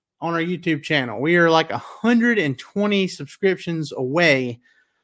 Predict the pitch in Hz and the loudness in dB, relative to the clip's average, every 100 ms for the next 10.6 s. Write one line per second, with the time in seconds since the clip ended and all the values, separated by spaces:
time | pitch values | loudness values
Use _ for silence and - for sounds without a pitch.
0 | _ _ 160 160 170 165 143 113 _ 190 | _ _ -2 0 0 -2 -4 -6 _ 0
1 | 185 - 170 165 156 143 135 135 107 92 | 0 -2 -4 -2 -2 -2 0 0 0 -6
2 | 73 - _ _ _ _ _ _ - 139 | -18 -20 _ _ _ _ _ _ -2 0
3 | 143 135 139 151 143 - - - 131 143 | 2 2 0 -2 -4 -6 -10 -10 -4 -2
4 | 135 127 143 151 156 160 - 165 160 156 | 0 0 0 -2 -2 -4 -4 -4 0 0
5 | 151 143 151 151 139 147 139 143 127 139 | 0 2 2 2 0 -2 0 0 0 0
6 | 160 123 - 127 131 143 135 165 160 160 | -2 -2 -4 -4 -2 -2 -2 -4 -4 -4
7 | 156 147 123 156 156 151 123 139 135 139 | -4 -4 -4 -4 -2 -2 0 0 -2 -2
8 | 151 131 135 170 165 156 151 _ _ _ | -2 -2 -2 0 2 0 -2 _ _ _
9 | _ - 131 135 135 135 131 139 - 165 | _ -6 -2 0 2 0 0 -2 -4 -2
10 | 147 147 147 143 131 131 | 2 4 4 4 2 -4